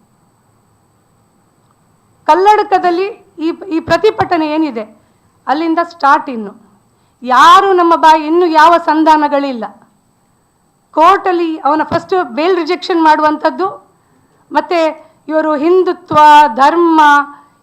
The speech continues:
ಏನು ಜಾತಿ ಯಾವುದೂ ಇಲ್ಲ. ನಾನು ಈ ಪ್ರೆಸ್ ಮೂಲಕ ಇಷ್ಟೇ ಕೇಳ್ಕೊಳ್ಳೋದು,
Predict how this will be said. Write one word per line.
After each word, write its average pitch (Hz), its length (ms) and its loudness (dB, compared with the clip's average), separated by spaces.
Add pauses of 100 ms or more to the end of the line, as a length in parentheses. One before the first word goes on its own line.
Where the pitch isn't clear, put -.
(120)
ಏನು 330 440 -2
ಜಾತಿ 294 800 0
ಯಾವುದೂ 330 500 2
ಇಲ್ಲ. 339 240 2 (1160)
ನಾನು 370 540 0
ಈ 330 140 -2
ಪ್ರೆಸ್ 339 360 -4
ಮೂಲಕ 339 300 0
ಇಷ್ಟೇ 339 340 -6
ಕೇಳ್ಕೊಳ್ಳೋದು, 302 680 -4